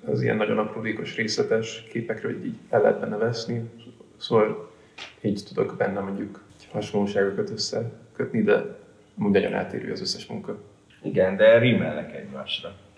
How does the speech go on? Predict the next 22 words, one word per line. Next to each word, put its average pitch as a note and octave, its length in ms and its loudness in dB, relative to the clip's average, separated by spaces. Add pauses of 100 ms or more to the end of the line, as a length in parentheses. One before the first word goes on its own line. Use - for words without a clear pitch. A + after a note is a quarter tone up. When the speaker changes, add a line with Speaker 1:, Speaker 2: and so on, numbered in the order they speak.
(220)
Speaker 2:
Szóval G#2+ 300 6
ezt - 220 -2
így G#2 240 -6 (240)
észre G2 260 -2
lehet D#2+ 280 0
venni F2 200 -6
szerintem, E2 520 -4
hogy F#2 160 -8
így F#2+ 100 -6
rímelnek F#2 560 0
egymásra, G2+ 520 0
de A2 360 -4 (200)
mindenki G2+ 440 2
inkább G2+ 360 2
a G2+ 80 2
saját F2 440 0
egyéniségét D#2+ 760 -8
rakta E2 340 -4
bele, E2 180 -6
és - 240 -6
a - 20 -12
saját - 540 -6